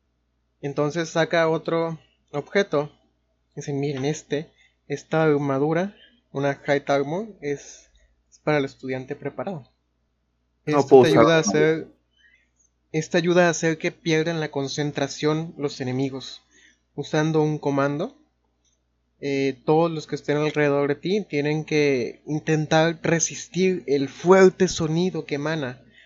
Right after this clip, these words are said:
Speaker 1: De lo contrario, quedan ensordecidos." Se la presenta a todos. Eh, de esta armadura se ve que tiene ligeramente, eh, a uno de los costados trae una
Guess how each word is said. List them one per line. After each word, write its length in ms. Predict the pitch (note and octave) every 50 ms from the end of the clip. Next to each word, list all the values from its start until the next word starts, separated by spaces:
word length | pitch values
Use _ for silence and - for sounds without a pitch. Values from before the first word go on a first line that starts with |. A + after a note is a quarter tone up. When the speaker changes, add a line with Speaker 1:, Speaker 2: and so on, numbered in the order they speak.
| _ _ -
Speaker 1:
De 100 | D3 C#3
lo 100 | C#3 C#3
contrario, 580 | D3+ C#3+ C#3+ - D3 D3+ D3+ D3+ E3 E3+ E3 _ _
quedan 500 | - - D#3+ D#3+ E3 E3+ E3 E3+ E3 E3 _ _ _ _ _ _ _ _ -
ensordecidos." 1200 | D3+ D3 D3 C#3 - - D3 C3+ C3+ C3 B2+ B2 - - D3+ C3+ - - - - - - - _ _ _ _ _ _ _ _ _ _ _ _ _ _
Se 140 | - D#3+ D3
la 100 | D3+ C#3+
presenta 380 | D3+ C#3+ C3+ D3 C#3+ C3+ D#3+
a 60 | D3
todos. 440 | - D3 C#3+ C#3+ C#3 C3+ B2+ - - -
Eh, 440 | B2 B2+ B2 A#2+ A#2 A2+ A2+ - B2+ B2 _ _ _ _ _ _ _ - - - _ _ _ _ _ _
de 320 | - C3+ C#3 C#3 C3+ C3+
esta 380 | C3+ B2+ - - D3+ D3+ D3+ C#3+
armadura 480 | C3+ C3+ B2+ C3 C3 C#3 D3 D3+ D3+ C#3+
se 160 | C#3 - C#3
ve 160 | B2 C3 B2+
que 280 | - D3 D3 C#3+ C3+ B2
tiene 800 | B2 - C3+ B2+ C3 C#3+ C#3+ C#3+ C3+ B2 A#2 A2+ A2+ A2+ - _ _ _ _ _ _ _
ligeramente, 840 | - C3 B2 - D3 C#3+ D3 D3+ D3+ D3+ - - C#3 C#3 C3+ B2+ B2
eh, 40 | A#2
a 60 | A#2+ B2+
uno 160 | C3+ C#3 D3+
de 40 | D#3
los 160 | D3+ D3 C3+ -
costados 540 | - B2+ - - C#3 D3 E3 E3+ - -
trae 340 | - - C3 B2+ B2+ B2+ B2+
una 220 | B2+ B2 C#3 C#3